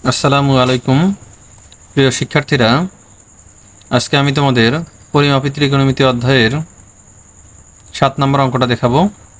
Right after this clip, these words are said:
তোমরা অঙ্কটার দিকে একটু লক্ষ্য করো। এখানে লেখা আছে,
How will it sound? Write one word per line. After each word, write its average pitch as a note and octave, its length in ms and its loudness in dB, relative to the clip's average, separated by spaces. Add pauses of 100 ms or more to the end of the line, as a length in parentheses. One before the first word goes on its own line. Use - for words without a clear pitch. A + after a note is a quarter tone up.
(640)
তোমরা C3 220 2
অঙ্কটার C3+ 440 -2
দিকে C3+ 160 -2
একটু B2+ 200 -4
লক্ষ্য B2 240 -2
করো। B2 200 2 (220)
এখানে B2+ 260 -2
লেখা C3 160 -2
আছে, C3 140 0